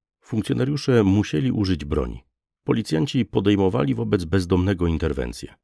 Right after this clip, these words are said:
Mężczyzna był agresywny. Wyciągnął toporek i zaczął nim grozić funkcjonariuszom.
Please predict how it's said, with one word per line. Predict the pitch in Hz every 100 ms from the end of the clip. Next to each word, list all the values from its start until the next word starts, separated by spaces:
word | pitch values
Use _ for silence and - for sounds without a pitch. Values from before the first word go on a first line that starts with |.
| _ _
Mężczyzna | 98 95 - 131 113 101
był | 90 90 -
agresywny. | 82 82 82 104 69 - - _ _
Wyciągnął | 110 151 156 131 104
toporek | 101 - 131 127 -
i | 95 82
zaczął | 101 - 131
nim | 95 87
grozić | 76 95 85 76
funkcjonariuszom. | - 76 - 65 64 53 - -